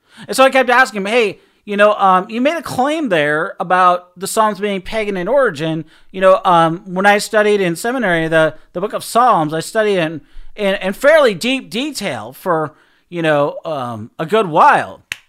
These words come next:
And I've gone back to that to, to study the Psalms. I've never read that before. Can you, can you tell me the source, the source for your claim?" Well, meanwhile, my friend is over here, this,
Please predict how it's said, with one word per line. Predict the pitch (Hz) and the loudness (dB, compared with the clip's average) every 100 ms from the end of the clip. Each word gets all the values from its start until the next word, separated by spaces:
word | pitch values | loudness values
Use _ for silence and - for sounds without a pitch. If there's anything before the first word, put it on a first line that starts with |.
| _ _ _ _ _ | _ _ _ _ _
And | 170 190 | 0 2
I've | 185 180 | 2 2
gone | 196 202 | 2 2
back | 185 233 277 | 4 2 2
to | - | -4
that | 147 135 123 - _ _ - | 0 0 0 -6 _ _ -10
to, | 160 - | -10 -10
to | - 156 | -10 -10
study | - 190 185 | -4 -2 -2
the | 165 | -4
Psalms. | 175 175 165 147 - _ | -2 0 0 -4 -14 _
I've | - 180 | -2 0
never | 196 254 247 | 2 2 4
read | 240 285 | 4 4
that | 262 202 | 4 2
before. | 202 208 196 196 | -4 0 0 0
Can | - 233 | -6 -4
you, | 254 277 - _ | -4 -6 -16 _
can | - 233 | -6 -6
you | 262 | -6
tell | - 262 | -6 -4
me | 254 | -4
the | 208 | -6
source, | - - 311 147 95 - - - _ _ _ _ _ | -6 -6 -4 -6 -8 -18 -20 -20 _ _ _ _ _
the | 202 | -8
source | - 294 320 | 2 6 6
for | - 233 | 4 -2
your | 208 | -2
claim?" | - 214 117 92 _ _ - _ _ _ _ _ _ _ _ _ _ _ _ | 0 -2 -2 -12 _ _ -20 _ _ _ _ _ _ _ _ _ _ _ _
Well, | 170 180 | 0 2
meanwhile, | 208 240 214 180 | 2 4 4 4
my | 185 170 | 2 0
friend | 214 226 208 | 0 0 -2
is | 170 151 | -2 -2
over | 156 147 | -2 -2
here, | 156 151 170 | -2 -2 -2
this, | 156 - | -6 -8